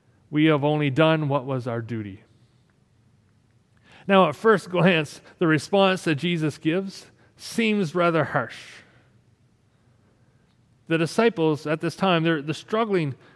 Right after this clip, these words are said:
with some of the teachings Jesus is giving them. And in particular, in this passage,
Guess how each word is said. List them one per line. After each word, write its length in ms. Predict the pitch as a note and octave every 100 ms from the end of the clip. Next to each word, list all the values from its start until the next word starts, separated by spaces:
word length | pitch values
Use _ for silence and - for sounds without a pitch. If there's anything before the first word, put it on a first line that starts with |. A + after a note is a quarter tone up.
| _
with 120 | D#3+
some 240 | - G3+ F3+
of 60 |
the 80 | D#3+
teachings 540 | B2+ F#3+ E3+ D3+ C#3 C3
Jesus 460 | D3+ C#3+ C#3+ -
is 120 | C3+
giving 200 | A#2 C#3
them. 160 | B2 A2 - _ _ _ -
And 140 | F3
in 100 | F3+
particular, 520 | F3+ D#3+ G#3 - F3
in 80 | D#3+
this 160 | F#3 -
passage, 540 | D#3+ D3 - C#3